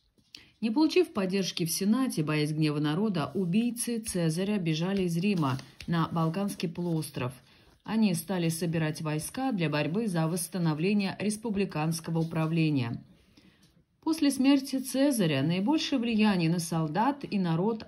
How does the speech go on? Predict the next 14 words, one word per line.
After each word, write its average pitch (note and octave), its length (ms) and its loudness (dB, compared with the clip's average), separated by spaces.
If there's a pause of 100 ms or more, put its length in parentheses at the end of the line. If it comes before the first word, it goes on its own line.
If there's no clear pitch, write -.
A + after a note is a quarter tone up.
оказывал G#3 680 0
консул G3 680 -4
Марк F3+ 560 -2
Антоний. F3+ 840 0 (260)
Он C#4+ 140 4
был B3 220 4
другом C#4+ 420 2
и C#4 80 0
соратником B3 720 -2
Цезаря, D#3+ 720 -2 (340)
отличившимся G#3 1080 -2
во F#3+ 140 0
многих A3 580 -2
сражениях. F#3+ 840 -2